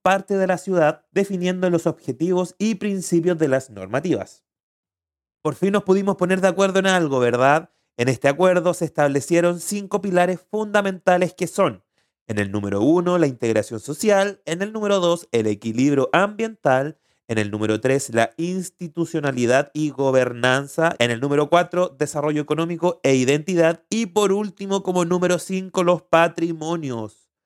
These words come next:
A estos cinco pilares que dan la base para el desarrollo de nuestras ciudades, debemos sumarle también los pilares relacionados con migrantes, género, cambio climático, seguridad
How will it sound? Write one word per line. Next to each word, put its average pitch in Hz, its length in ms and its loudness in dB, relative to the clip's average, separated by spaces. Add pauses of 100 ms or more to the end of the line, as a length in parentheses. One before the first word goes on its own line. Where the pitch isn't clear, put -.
(300)
A 185 100 2
estos 196 180 -8
cinco 214 240 -8
pilares 185 340 2
que 156 120 0
dan 170 200 4
la 156 120 4
base 143 400 0
para 117 200 2
el 113 120 -4
desarrollo 113 580 -2
de 156 140 2
nuestras 135 320 -8
ciudades, 160 600 0
debemos 151 580 4
sumarle 190 360 4
también 214 840 2
los 240 240 2
pilares 214 500 2
relacionados 202 840 2 (100)
con 226 260 2
migrantes, 151 1040 -4
género, 117 800 -2
cambio 165 360 -2
climático, 180 680 -4
seguridad 160 600 0